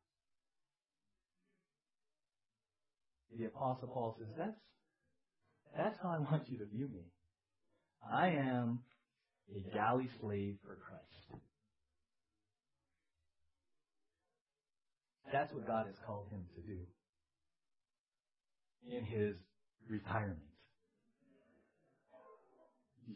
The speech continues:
sure you still wanna go through with this, bro? He, I,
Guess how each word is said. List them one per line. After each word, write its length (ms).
sure 100
you 120
still 180
wanna 180
go 160
through 140
with 80
this, 160
bro? 320
He, 340
I, 440